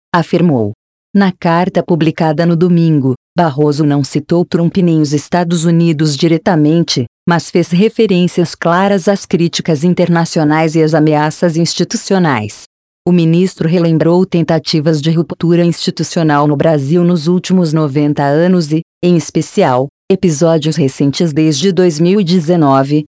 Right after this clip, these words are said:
como a tentativa de atentado no aeroporto de Brasília, o plano de explosão de bomba no S T F,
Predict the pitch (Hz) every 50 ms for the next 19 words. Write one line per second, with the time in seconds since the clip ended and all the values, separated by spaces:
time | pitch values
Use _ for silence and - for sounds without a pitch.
0 | _ _ - 190 175 175 156 - 175 165 156 170 160 151 - - 185 185 156 175
1 | 151 165 151 143 143 156 147 139 139 156 156 156 151 165 165 180 190 190 190 208
2 | 196 - - 170 160 160 160 - 165 143 160 143 160 165 165 151 139 143 160 160
3 | 151 131 131 120 117 - _ _ - 190 180 - - 185 196 196 190 175 147 151
4 | 147 143 - - - 170 165 151 131 160 175 175 180 147 170 165 143 170 175 180
5 | 185 185 180 180 185 190 185 - 190 170 - - 165 156 151 143 - - 139 113